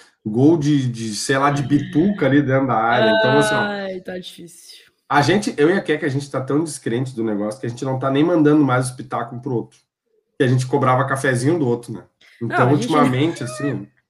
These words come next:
Speaker 1: a gente já não paga
Speaker 2: A
Speaker 1: mais
Speaker 2: gente não
Speaker 1: café.
Speaker 2: tá mais nem pagando café, não tamo pagando mais
Speaker 1: É.
Speaker 2: nada. Só queremos
Speaker 1: A gente só se vê pra, pra fazer churrasco e beber coisas alcoólicas e não café.
Speaker 2: Exatamente,
Speaker 1: Entendeu?
Speaker 2: exatamente.
Speaker 1: É, café é muito fraco pra nossa situação atual, né,
Speaker 2: Porque
Speaker 1: como
Speaker 2: o Grêmio
Speaker 1: gremistas.
Speaker 2: obriga.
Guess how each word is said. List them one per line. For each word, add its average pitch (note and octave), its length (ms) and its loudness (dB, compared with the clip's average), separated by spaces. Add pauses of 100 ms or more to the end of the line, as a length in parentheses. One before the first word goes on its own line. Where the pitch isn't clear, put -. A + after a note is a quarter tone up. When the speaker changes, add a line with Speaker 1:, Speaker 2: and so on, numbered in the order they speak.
(340)
Speaker 1:
a C#3+ 120 0
gente D#3 320 4
já D#3 120 4
não F3+ 160 0
paga A#4 260 2
Speaker 2:
A A4 40 6
Speaker 1:
mais A#4 180 6
Speaker 2:
gente A#4 80 -2
não A4 220 -4
Speaker 1:
café. G4 60 -12
Speaker 2:
tá G#4+ 220 -2
mais G4+ 300 -4
nem D4+ 160 -8
pagando C4 460 -6
café, A#3 360 -2
não A#3 80 -4
tamo F3 180 -4
pagando D#3+ 320 -2
mais D#3 140 2
Speaker 1:
É. D3 40 0
Speaker 2:
nada. C3 440 -4
Só G3 160 -10
queremos A3 320 2
Speaker 1:
A - 20 2
gente G3 180 4
só B3+ 100 -4
se B3 160 0
vê F3 160 4
pra, E3+ 600 4
pra D3 200 0
fazer D3+ 260 2
churrasco C#3+ 600 0
e D3+ 40 2
beber C#3+ 580 4
coisas C3+ 320 0
alcoólicas B2+ 680 -2
e A2+ 60 -4
não A#2 160 -4
café. - 120 0
Speaker 2:
Exatamente, G3+ 960 -6
Speaker 1:
Entendeu? F#3+ 200 -12
Speaker 2:
exatamente. F#3+ 520 -6
Speaker 1:
É, G2 240 -6
café A#2 300 -6
é - 20 0
muito D3 220 2
fraco C3 360 -4
pra A2 120 -4
nossa G#2+ 240 -4
situação G#2 460 -6
atual, G2+ 340 -4
né, G#2+ 80 2
Speaker 2:
Porque G#2 200 -2
Speaker 1:
como G#2 60 4
Speaker 2:
o - 80 2
Grêmio G3+ 220 2
Speaker 1:
gremistas. A3+ 180 0
Speaker 2:
obriga. G3 480 -8